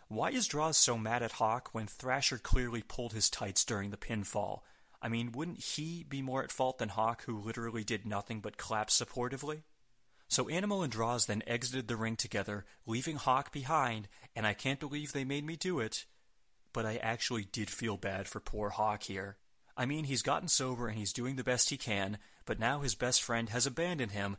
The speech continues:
to team up with a younger wrestler. I would probably feel even worse for Hawk if not for the fact that he spent the past fifteen years stiffing jobbers and no-selling everyone's offense, but I guess that's neither here nor there.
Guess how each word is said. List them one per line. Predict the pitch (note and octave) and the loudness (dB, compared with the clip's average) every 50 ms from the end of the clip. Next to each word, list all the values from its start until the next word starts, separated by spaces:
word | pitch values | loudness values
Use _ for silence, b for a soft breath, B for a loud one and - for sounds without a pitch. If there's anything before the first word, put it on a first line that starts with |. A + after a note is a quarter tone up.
| b b b | b b b
to | - - | -2 0
team | - - B2 A2 G#2 | 0 2 2 2 2
up | G2+ G2 - | 2 2 0
with | G#2+ - | 0 -2
a | G#2 G2+ | 0 0
younger | G2 G2+ G2 G2 G2 G#2 G2 | 0 0 -2 -2 -4 -4 -2
wrestler. | G#2 G2+ G2+ - - G2+ G2+ G2+ G2 G#2 - _ _ _ _ _ _ _ - - | 0 4 6 6 6 4 2 -6 -12 -14 -16 _ _ _ _ _ _ _ -8 -4
I | D3 D3+ | -2 -2
would | F3+ F#3 | -2 4
probably | - - - - - - G#3+ | 4 4 4 4 2 -2 -4
feel | - - E3+ E3 D#3+ A#2+ | -2 -2 -2 -2 -2 -2
even | C3+ B2 B2+ A2+ A2 | -2 -2 -2 -2 0
worse | G#2 A#2 C3+ C#3 - | 0 0 4 4 4
for | - D#3 D3 | 4 2 0
Hawk | C#3+ D3+ D3+ D#3 - C#3 | 0 0 -2 -2 -2 -4
if | A#2+ - | -4 0
not | B2 A#2 A#2 - | 0 0 0 2
for | - A#2 | 0 0
the | G#2+ G#2 | 0 0
fact | - A2+ A2+ G#2+ - | 0 0 0 0 0
that | - | -2
he | G#2+ G#2 | 0 2
spent | - - - G#2+ G#2 - | 2 2 2 0 -2 -4
the | - | -4
past | - A2+ G#2+ G#2 - - | 0 0 2 4 4 2
fifteen | - - A#2 - - - A#2+ A2 G#2+ | 2 0 -4 -4 -4 -6 -6 -6 -6
years | G2+ G#2+ G#2 G#2+ G#2+ - | -4 -4 -2 0 6 8
stiffing | - - - - A#2 - A#2 G#2 G2 | 8 8 8 8 4 0 0 -2 -2
jobbers | - A2 G#2+ G#2 G2+ A2 G#2+ G2+ G2+ | 0 2 2 2 2 0 0 0 0
and | G2+ G2+ G2+ G#2 | 0 -2 0 0
no-selling | G#2 G#2+ G#2 - - A2+ G#2 G#2 G#2 G#2 | 0 4 6 6 6 6 4 2 0 -2
everyone's | G#2+ G#2 G#2+ G#2+ G#2+ G2+ A2+ | -4 -4 -4 -2 -2 0 2
offense, | A2+ A#2+ A#2 - B2 A#2 A2+ - | 2 2 2 0 -2 -4 -2 0
but | A2+ G#2 - B B B B B - | 0 -2 -2 B B B B B -6
I | A2+ | -4
guess | G2 G2+ - | -2 0 0
that's | - G#2 G2 - | 0 0 0 -2
neither | - G2+ G2+ G2+ G#2 | -2 -4 -4 -4 -6
here | F#2+ - A2 G#2+ G2+ | -6 -6 -6 -6 -6
nor | G2 G#2 G2+ F#2+ | -4 -6 -4 -2
there. | G2+ G2+ G2+ G2 G2 | 0 0 0 0 -4